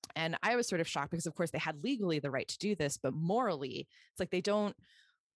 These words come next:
they don't own these artworks. They don't hold them in the public trust. They're not stewards of them. And it seems like if anyone, you know,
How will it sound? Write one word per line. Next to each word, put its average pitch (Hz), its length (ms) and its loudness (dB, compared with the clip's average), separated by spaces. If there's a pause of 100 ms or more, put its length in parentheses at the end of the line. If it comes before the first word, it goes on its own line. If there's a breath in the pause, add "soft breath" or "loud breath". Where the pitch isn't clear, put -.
they 190 100 6
don't 208 340 2
own 196 340 4
these 170 320 0
artworks. 143 800 0
They 165 140 2
don't 170 280 2
hold 165 220 0
them 156 140 0
in 151 100 0
the 156 60 0
public 135 340 -4
trust. 139 400 -2
They're 156 80 2
not 165 240 0
stewards 156 520 2
of 135 120 -4
them. 131 400 -2
And 165 100 0
it - 80 -2
seems 170 320 -4
like 156 140 -2
if 156 100 -4
anyone, 151 800 -2
you 160 120 -2
know, 131 260 0